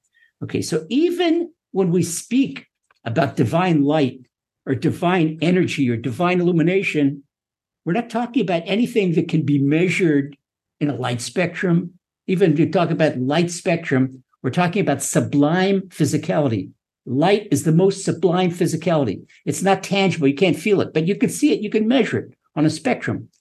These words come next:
There's a l-, wavelengths and the f-, even a voice.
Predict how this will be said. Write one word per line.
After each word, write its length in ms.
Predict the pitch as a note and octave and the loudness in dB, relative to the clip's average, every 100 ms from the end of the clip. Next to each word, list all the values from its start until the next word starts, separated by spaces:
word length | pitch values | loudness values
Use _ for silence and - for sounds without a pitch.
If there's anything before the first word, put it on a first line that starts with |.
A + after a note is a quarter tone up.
| _ | _
There's 300 | C#3 C#3+ D3 | 2 2 2
a 20 | |
l-, 200 | F3 - A#3 F#3+ - | 0 0 -6 -14 -8
wavelengths 720 | D3+ G3 C#4+ D3+ F#2 B2+ C3+ | 0 4 4 2 -6 -4 0
and 160 | C3 | 2
the 180 | C#3+ B2 | 2 -2
f-, 880 | E3 - - _ _ - - - - - | -8 -16 -20 _ _ -18 -16 -12 -12 -4
even 200 | F#3+ F#3 | -2 0
a 60 | C#3 | -2
voice. 580 | A2 G#3 D#3+ - - | 0 0 0 -4 -16